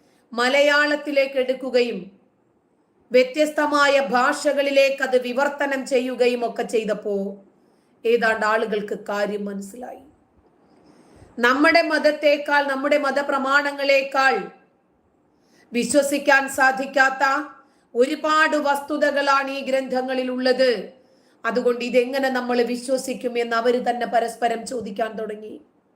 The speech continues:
അങ്ങനെ അവരങ്ങോട്ടും ഇങ്ങോട്ടും വിമർശിച്ചു കഴിഞ്ഞപ്പോൾ ഇവർക്കും ഏതാണ്ട് മതിയായി തുടങ്ങി.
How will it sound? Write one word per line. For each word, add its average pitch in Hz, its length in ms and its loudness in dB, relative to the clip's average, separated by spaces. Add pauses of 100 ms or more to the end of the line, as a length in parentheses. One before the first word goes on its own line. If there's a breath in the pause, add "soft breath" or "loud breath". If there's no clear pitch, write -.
(2250)
അങ്ങനെ 214 560 2 (880)
അവരങ്ങോട്ടും 214 720 2
ഇങ്ങോട്ടും 202 440 -2
വിമർശിച്ചു 208 580 -2
കഴിഞ്ഞപ്പോൾ 190 760 -2 (280)
ഇവർക്കും 190 500 -4 (100)
ഏതാണ്ട് 185 440 -4
മതിയായി 185 560 -6 (120)
തുടങ്ങി. 269 320 -18